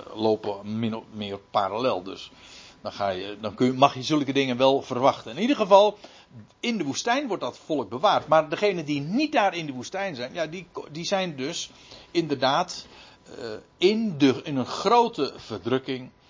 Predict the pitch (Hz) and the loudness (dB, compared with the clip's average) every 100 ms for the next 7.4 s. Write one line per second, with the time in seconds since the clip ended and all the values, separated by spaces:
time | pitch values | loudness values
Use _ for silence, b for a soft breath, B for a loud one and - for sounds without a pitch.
0 | b b b b - 131 123 120 113 104 | b b b b -2 0 0 -4 -4 -6
1 | - - - - _ - 160 170 269 302 | -12 -20 -20 -20 _ 6 6 8 6 6
2 | 254 160 135 208 294 - - - _ - | 4 0 2 2 0 -2 -4 -10 _ 0
3 | 175 175 165 127 - _ 143 123 - _ | 0 0 -4 -8 -14 _ -6 -6 -8 _
4 | _ 107 120 101 92 107 110 104 - - | _ -12 -10 -10 -6 -2 0 0 0 -2
5 | - - _ _ - 101 - 104 160 262 | -6 -14 _ _ -8 -8 -6 6 8 8
6 | 285 - 123 - 127 135 139 - 127 113 | 6 0 -4 -2 -2 -2 -8 -8 -8 -6
7 | 104 110 190 | -6 -8 -10